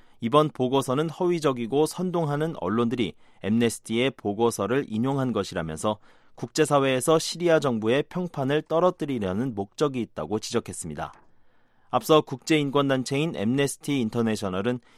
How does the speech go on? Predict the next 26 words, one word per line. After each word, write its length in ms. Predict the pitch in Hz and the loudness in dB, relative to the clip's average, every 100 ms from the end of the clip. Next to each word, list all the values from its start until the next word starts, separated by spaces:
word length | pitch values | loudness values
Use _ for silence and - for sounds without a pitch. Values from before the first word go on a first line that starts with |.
| - | -12
이천십일 560 | 117 - 156 - 165 160 | -6 -2 -2 0 0 2
년과 380 | 131 127 147 | 2 2 2
이천십오 680 | 123 101 131 131 165 123 90 | 2 -4 -6 -4 -6 -4 0
년 160 | 117 117 | 2 2
사이 280 | 117 101 - - - _ - | 0 0 -4 -20 -20 _ -2
다마스쿠스 800 | 113 127 123 - 113 - 147 135 | 2 2 0 -6 -8 -2 0 0
외곽의 500 | 90 98 113 113 139 | 0 2 2 2 0
수용소에서 800 | - 170 156 123 92 - 120 120 - - | 0 0 0 0 -2 2 0 0 -10 -10
오천에서 680 | - 120 - 135 120 143 147 | -2 0 0 0 2 4 4
만 200 | 98 113 | 4 0
삼천 460 | - 175 175 185 165 | 0 -6 -4 -2 -2
명의 260 | 131 147 | 0 0
수감자들이 720 | 151 - 160 151 120 120 98 - _ _ | -2 -2 0 2 0 0 -4 -6 _ _
아무런 500 | - 92 92 98 131 | -2 0 0 0 0
이유 280 | 104 117 139 | 0 0 2
없이 320 | 123 - 143 | 0 0 -6
처형됐다며 840 | - - 175 156 104 - 90 117 117 - _ | -6 -2 -2 0 -2 -2 0 0 -2 -10 _
이는 240 | 110 135 151 | 0 0 0
전쟁 420 | 107 113 135 143 | 0 0 2 2
범죄와 540 | 123 113 101 113 135 | 0 2 2 6 4
반인도 680 | - - 131 - 107 120 147 | 4 -2 -4 -2 -2 2 2
범죄에 560 | 123 95 90 82 98 123 - | 2 -2 -2 -4 -4 -4 -6
해당한다고 680 | 156 156 135 110 82 82 117 | -2 -2 0 -2 -4 -2 -4
밝힌 380 | - 98 131 117 | -4 -8 -4 -4
바 80 | |
있습니다. 500 | 80 - - 78 - | -4 -6 -14 -14 -14